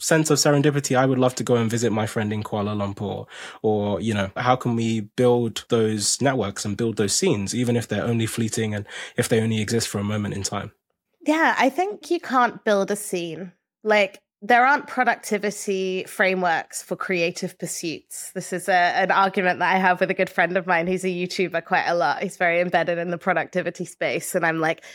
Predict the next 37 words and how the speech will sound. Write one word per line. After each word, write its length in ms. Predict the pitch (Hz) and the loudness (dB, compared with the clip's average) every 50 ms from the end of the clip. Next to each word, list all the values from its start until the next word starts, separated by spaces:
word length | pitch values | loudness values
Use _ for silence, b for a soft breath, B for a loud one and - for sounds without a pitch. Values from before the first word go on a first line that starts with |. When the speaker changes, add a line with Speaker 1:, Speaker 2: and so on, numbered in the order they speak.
| B B - | B B -2
Speaker 2:
"No, 300 | 208 220 226 208 190 180 175 165 | 2 4 4 4 4 2 0 -4
you 140 | 208 190 185 | -8 -12 -10
cannot 260 | - 226 240 220 226 | -4 0 0 0 2
kind 160 | 220 220 202 | 0 2 2
of, 140 | 196 185 196 | 2 2 2
like, 200 | 190 185 180 - | 0 0 0 -2
use 420 | - 170 196 208 208 220 220 202 - | -8 -8 -6 -4 -2 0 0 0 0
these 200 | 220 196 180 - | 0 -2 -2 -2
frameworks 600 | - 208 190 196 196 185 170 165 - - - - | 0 2 2 2 2 2 2 0 0 -2 -8 -12
to 180 | - - 202 | -4 -2 0
understand 560 | 117 147 185 185 202 196 - - 190 175 165 180 | 2 2 0 0 -2 -6 -2 0 0 0 2 0
everything 380 | 180 185 202 185 - 180 175 | 0 0 -2 -4 -4 -4 -4
in 100 | 170 175 | -2 -4
the 80 | 170 165 | -2 -2
world 340 | 165 147 123 110 123 - - - | -2 -2 -2 -2 -4 -6 -4 0
or 140 | 156 190 185 | 0 2 2
to 120 | - 196 | 0 -2
kind 200 | - 196 185 185 | 0 0 0 0
of, 80 | 175 - | 2 0
like, 180 | 170 170 - _ _ _ _ _ - | 0 0 0 _ _ _ _ _ 2
build 280 | 208 180 190 185 170 | 4 4 4 4 4
everything 360 | 175 175 185 185 175 - 175 170 | 2 2 2 0 -2 -2 -4 -4
in 100 | 170 160 | -4 -4
the 80 | 156 | -4
world." 360 | 156 131 80 85 87 - - B B B B B B | -4 -4 -4 -4 -6 -8 -10 B B B B B B
And 100 | - 220 | 0 2
I 100 | 220 240 | 4 4
really 220 | 254 277 277 285 269 | 4 4 2 2 0
think 220 | 269 254 226 214 | 0 -2 -2 -2
a 60 | 226 | -4
scene 580 | 214 - - 226 208 196 185 180 170 165 156 - - | -6 -4 -2 0 0 0 0 0 -2 -2 -4 -6 -4
is, 280 | - 190 190 185 185 - B B B _ | -2 -2 -2 -2 -4 -8 B B B _
it's 240 | - 208 208 208 - | 0 0 2 2 0
a 40 | 208 | -2
group 280 | 208 - 240 247 240 | 0 2 2 2 2
of 140 | - 233 240 | 0 -4 -4
people, 720 | - - 214 202 208 - 190 175 170 165 165 165 175 - | -2 -4 -4 -4 0 2 2 4 4 4 2 0 -2 -4